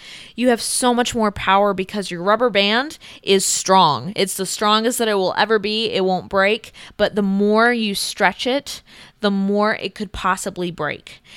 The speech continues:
And that doesn't mean that you can't exercise those skills. That doesn't mean that you can't get better,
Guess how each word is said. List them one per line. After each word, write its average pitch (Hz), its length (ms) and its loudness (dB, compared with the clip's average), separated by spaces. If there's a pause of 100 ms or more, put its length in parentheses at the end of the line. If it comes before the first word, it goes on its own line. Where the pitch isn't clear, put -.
(180)
And 202 240 0
that 202 180 4
doesn't 247 280 -2
mean 269 200 -2
that 220 60 -6
you 208 160 -4
can't 233 320 -4
exercise 226 600 -2
those 185 160 -2
skills. 175 500 0
That 202 120 -4
doesn't 202 220 -8
mean 233 240 0
that 233 140 -4
you 214 80 -8
can't 208 240 -2
get 175 160 -6
better, 185 340 2